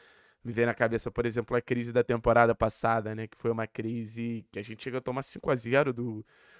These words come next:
do The Strongest, que tá longe de ser um time relevante na América do Sul, ou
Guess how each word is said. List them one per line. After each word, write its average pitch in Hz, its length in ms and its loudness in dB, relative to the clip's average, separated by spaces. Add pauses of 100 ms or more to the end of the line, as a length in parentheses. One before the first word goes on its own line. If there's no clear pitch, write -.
(160)
do 127 120 -4
The 113 80 0
Strongest, 139 800 -2
que - 80 -18
tá 123 100 2
longe 143 340 0
de 123 100 -14
ser - 140 -2
um 131 80 0
time 123 220 -8
relevante 131 540 0
na 127 80 -2
América 123 300 -2
do 113 60 -16
Sul, 151 440 0
ou 123 280 0